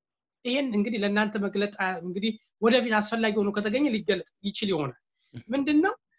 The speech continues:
ማንኛውም ይሄን የሚሰራ ኦሜጋም ሆነ ማህቶትም ሆነ ቅድም እንዳልኳችሁ ሰማያትም ሆነ ሪፖርት ይሰጧቸዋል። ይሄ የታወቀ የእናንተ መዝሙር ስንት ብር እንደሰራ፣ አስር ብር ይስራ፣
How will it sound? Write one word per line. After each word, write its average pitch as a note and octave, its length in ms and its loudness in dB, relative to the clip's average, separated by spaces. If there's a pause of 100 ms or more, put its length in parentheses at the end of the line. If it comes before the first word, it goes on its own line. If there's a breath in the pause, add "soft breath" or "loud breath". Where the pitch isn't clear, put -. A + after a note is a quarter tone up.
(760)
ማንኛውም D#4+ 720 6
ይሄን B3 260 4
የሚሰራ G#3 420 4 (680)
ኦሜጋም A3+ 540 4
ሆነ B3 220 6 (800)
ማህቶትም G#3 580 2
ሆነ C4 200 6 (140)
ቅድም F#3+ 280 -2
እንዳልኳችሁ F3+ 500 -2
ሰማያትም G3 520 0
ሆነ C4+ 180 2 (220)
ሪፖርት F#4 560 8
ይሰጧቸዋል። B3 520 -2 (400)
ይሄ G#3+ 80 0
የታወቀ F3+ 400 -2 (840)
የእናንተ A3 420 2
መዝሙር G3+ 420 2
ስንት G3+ 260 -2
ብር G3 180 -2
እንደሰራ፣ C#3+ 360 -8 (340)
አስር A3+ 300 -4
ብር B3 140 -2
ይስራ፣ D#4 200 2